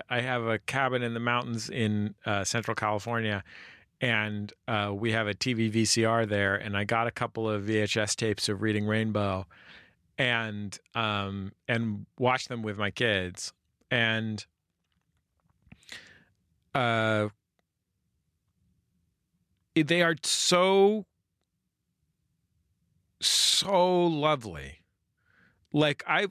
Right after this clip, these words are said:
I had fond memories of Reading Rainbow from when I was that age, generally. But, you know, not everything holds up.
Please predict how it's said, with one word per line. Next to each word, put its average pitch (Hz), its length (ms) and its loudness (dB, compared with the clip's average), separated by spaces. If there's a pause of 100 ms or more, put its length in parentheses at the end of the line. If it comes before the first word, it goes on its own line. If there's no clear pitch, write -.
I 202 140 0
had 214 200 -2
fond 143 260 0
memories 131 380 0
of 113 100 -6
Reading 113 200 0
Rainbow 110 280 0
from 107 200 -4
when 107 120 0
I 104 120 0
was 98 160 -6
that 101 180 0
age, 104 640 -2
generally. 110 840 -4 (1300)
But, 147 240 -2
you 175 140 -2
know, 139 100 0
not 160 220 0
everything 131 320 -2
holds 110 340 -2
up. 117 400 2